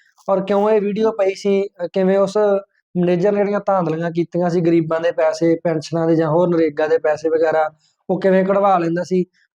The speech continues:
ਬਾਪੂ ਜੀ, ਪਹਿਲਾਂ ਤਾਂ ਸਾਡੇ ਸਮਾਜਿਕ ਮੁੱਦੇ ਚੈਨਲ ਔਰ ਕੇ ਜੀ ਟੀ ਵੀ ਹਰਿਆਣਾ ਤੇ ਤੁਹਾਡਾ ਸਵਾਗਤ ਕਰਦੇ ਹਾਂ ਜੀ। ਜੈ ਭੀਮ, ਜੈ ਭਾਰਤ।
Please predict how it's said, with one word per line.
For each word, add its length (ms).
ਬਾਪੂ 260
ਜੀ, 100
ਪਹਿਲਾਂ 240
ਤਾਂ 100
ਸਾਡੇ 280
ਸਮਾਜਿਕ 460
ਮੁੱਦੇ 240
ਚੈਨਲ 300
ਔਰ 220
ਕੇ 180
ਜੀ 120
ਟੀ 140
ਵੀ 120
ਹਰਿਆਣਾ 320
ਤੇ 100
ਤੁਹਾਡਾ 240
ਸਵਾਗਤ 420
ਕਰਦੇ 280
ਹਾਂ 60
ਜੀ। 120
ਜੈ 180
ਭੀਮ, 260
ਜੈ 140
ਭਾਰਤ। 380